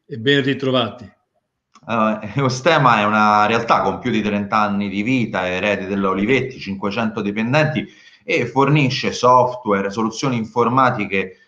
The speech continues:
Speaker 2: a grandi, grandissime imprese pubbliche e private, la rai, l'Enel, le Poste, Ferrovie, l'ANAS, Poligrafico, insomma, tra, eh, la Consob, Tiro, eccetera. Passato e presente, la lista è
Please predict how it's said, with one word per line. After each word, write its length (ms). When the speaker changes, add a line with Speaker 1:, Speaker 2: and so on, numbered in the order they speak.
Speaker 2:
a 320
grandi, 320
grandissime 560
imprese 440
pubbliche 380
e 80
private, 680
la 160
rai, 400
l'Enel, 840
le 160
Poste, 560
Ferrovie, 760
l'ANAS, 580
Poligrafico, 720
insomma, 240
tra, 300
eh, 180
la 160
Consob, 580
Tiro, 400
eccetera. 480
Passato 500
e 60
presente, 520
la 100
lista 380
è 180